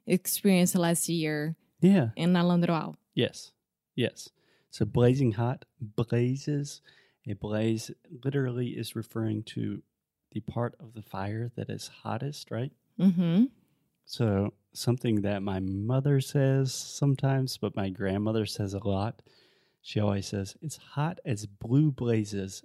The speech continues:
Speaker 2: outside."
Speaker 1: <laughs>
Speaker 2: So if you think about a fire, the bluest part is the hottest part, right?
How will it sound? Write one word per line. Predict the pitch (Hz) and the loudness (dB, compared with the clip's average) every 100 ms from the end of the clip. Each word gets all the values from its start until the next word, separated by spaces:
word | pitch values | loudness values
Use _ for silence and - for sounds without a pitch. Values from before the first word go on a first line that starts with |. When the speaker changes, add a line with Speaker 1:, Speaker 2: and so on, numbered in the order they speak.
| - | -8
Speaker 2:
outside." | 104 - 104 95 92 - | -8 -6 -6 -4 -6 -2
Speaker 1:
<laughs> | 294 - 277 - 311 254 - 240 - - 202 _ | -2 -2 -8 -6 -8 -6 -4 -4 -4 -6 -6 _
Speaker 2:
So | - 107 | -2 -2
if | - | 0
you | 107 | -2
think | 127 113 | 0 2
about | 113 110 | 2 2
a | 104 | 0
fire, | 110 104 107 117 113 _ _ _ | -2 0 0 -2 -4 _ _ _
the | 104 | -4
bluest | 98 - 110 113 117 120 - - | -2 0 4 6 6 2 -6 -8
part | - 117 120 135 - _ _ _ - | 0 2 2 -2 -14 _ _ _ -8
is | 104 | -8
the | - 95 | -6 -6
hottest | 101 104 104 110 - | -2 0 0 -2 -6
part, | - 113 - - - _ _ _ - | -6 -4 -6 -10 -20 _ _ _ -6
right? | 101 113 | -2 -2